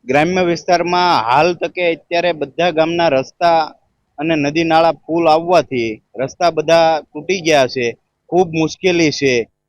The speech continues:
અને વીજળીના પુલોય ખૂબ તૂટી ગયા છે, પડી ગયા છે અને ખૂબ તારાજી સર્જાણી છે. પણ નુકસાનની સામે થોડો ફાયદો ય છે કે પહેલા જ વરસાદે સારા વરસાદ પડ્યા અને ડેમ બધા ભરાઈ ગયા, પણ નુકસાની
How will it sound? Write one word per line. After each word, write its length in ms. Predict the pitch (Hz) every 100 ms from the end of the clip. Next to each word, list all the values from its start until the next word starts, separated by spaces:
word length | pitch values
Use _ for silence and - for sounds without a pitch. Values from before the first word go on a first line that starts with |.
| _ -
અને 480 | 156 165 165 160 139 - _ _ _ 113
વીજળીના 540 | 131 143 180 185 180
પુલોય 340 | - 175 180
ખૂબ 400 | 156 _ 180 175 - _ _ _ - _ _
તૂટી 260 | 175 170 202
ગયા 260 | 170 160 143
છે, 200 | 156 143
પડી 300 | - 180 180
ગયા 280 | 160 143
છે 200 | 131 143
અને 180 | 143 160
ખૂબ 380 | - - 208 165
તારાજી 540 | - 160 165 160 160
સર્જાણી 560 | 143 156 151 175 170 139
છે. 260 | 131 120 - _ _ -
પણ 80 |
નુકસાનની 580 | 165 151 - 180 180 180
સામે 400 | 165 165 180 175
થોડો 320 | - 175 180
ફાયદો 440 | 165 185 208 190 175
ય 120 | 139
છે 260 | - 131 120 _ _
કે 80 | 170
પહેલા 420 | 156 165 180 196
જ 100 | 180
વરસાદે 760 | 156 156 - 170 170 165 160 - _ _ _ _ _ -
સારા 280 | 156 170 180
વરસાદ 400 | 160 147 175 160
પડ્યા 480 | - 180 175 151 143
અને 200 | 160 156
ડેમ 260 | 151 165
બધા 240 | 160 160 156
ભરાઈ 320 | 147 170 175
ગયા, 280 | 147 135 120
પણ 180 | -
નુકસાની 800 | 156 151 151 - 190 190 185 165